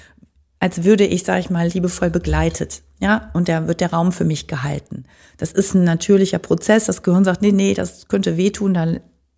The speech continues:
gehe ich doch mal lieber raus aus dieser Trance und, ähm, schaue mir lieber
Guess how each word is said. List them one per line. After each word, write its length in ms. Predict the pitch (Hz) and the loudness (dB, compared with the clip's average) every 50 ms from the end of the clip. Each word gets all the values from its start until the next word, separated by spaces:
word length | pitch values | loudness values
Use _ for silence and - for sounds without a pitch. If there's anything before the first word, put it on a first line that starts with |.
| _ _ | _ _
gehe 220 | - - 85 185 196 | -20 -4 0 0 0
ich 60 | 190 | 0
doch 120 | - 185 | -2 -4
mal 140 | - 170 165 | -4 -4 -4
lieber 160 | - 165 165 | -2 -2 -2
raus 320 | 156 - - - - 185 - | 0 2 0 0 0 -2 -4
aus 180 | - 160 - | -6 -6 -6
dieser 300 | - - 151 151 147 143 | -4 -4 -4 -2 -2 -4
Trance 420 | - - - 151 160 196 240 233 - - - - - - - _ _ _ | -4 -4 -2 0 2 2 0 0 -2 -10 -20 -20 -20 -20 -20 _ _ _
und, 320 | - 185 165 170 160 - - | -4 -2 0 0 0 -2 -4
ähm, 300 | - 170 165 170 165 160 165 - | -2 -2 0 0 -2 -2 -4 -8
schaue 180 | - - 170 | -6 -4 -2
mir 140 | 165 170 175 | 0 0 0
lieber 340 | 160 170 165 156 151 160 | 0 0 0 0 -2 -2